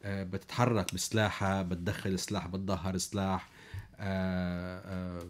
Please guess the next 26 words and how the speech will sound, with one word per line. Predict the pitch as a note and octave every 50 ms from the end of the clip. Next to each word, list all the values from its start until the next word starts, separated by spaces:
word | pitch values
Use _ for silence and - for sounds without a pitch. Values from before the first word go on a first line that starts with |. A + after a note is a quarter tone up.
| F#2+
دائمًا | G2+ G2 A#2 B2 B2 A#2+ G#2+ A#2+ A2+ A2+ A2 G#2+ A2 G#2+ G2
في | - - - A2 G#2+
شبهات | - - - A#2 G2+ G#2 F#2 G2 A#2+ A2+ G#2+ G2 - - - - -
من | G#2 G2
الخارج | F#2+ F#2 F#2 - A#2+ A2+ A2 G#2+ G#2 G#2 G2 F#2+ F#2 - - - - - - - - - - - -
بمدى، | F2+ F#2 F2+ A2 A2 G#2+ G#2+ G#2 G#2 G#2 G#2 G2+ G2+ F#2+ F#2 G2+ A#2 B2 G#2 A#2
آه، | A2 G#2+ G#2+ G#2+ G#2+ G#2+ A2 - - G2+ G2+ G2 F#2+ F#2+ F#2+ F2+
تغلغل، | F2+ - G2 F#2 F#2+ B2 C#3 C3+ A#2 G2 F#2+ F#2 E2+ D#2 - - -
آه، | F#2 F2+ D#2+
حزب | - - G#2 F#2 F#2+ G2
الله | G2+ G2+ G2+ G2 G2 G2 G2 G2
في | F#2 - A2
المؤسسة | G2 G2+ F#2+ G#2 - G#2 - -
العسكرية. | F#2 D2+ F#2 - - - A#2 B2+ B2 G2 D2+ - -
هل | E2+ F#2 F#2+ F2
هذا، | E2 F#2+ F#2+ F2+ F#2 F#2 F#2 F#2 - - - - - - - - -
آه، | - F2+ F2 D#2+ D#2
واقع | F#2 F#2 F#2+ A2 A2 G#2 - - - G2+ F2+ -
أو | F#2 F2+ D#2 D2+
غير | F2 F2+ E2+ D#2+
واقع؟ | E2 E2+ G2 G#2+ G#2+ G#2 G2+ - - G#2 F#2+ F#2 F2
هناك | E2+ F#2 F#2 F#2 F2 -
علامات | F2+ F#2 F2+ F#2 F#2 - -
استفهام | F#2 - - G2+ F#2 - - G2+ G2 F#2+ F#2
دائم-، | E2+ G#2 G#2 G#2 G#2 F#2 G#2+ G2+ G2 F#2 F2+ -
دائمة. | F#2 G#2 G#2 G#2 F#2+ G#2 G2 G2+ G2 F#2+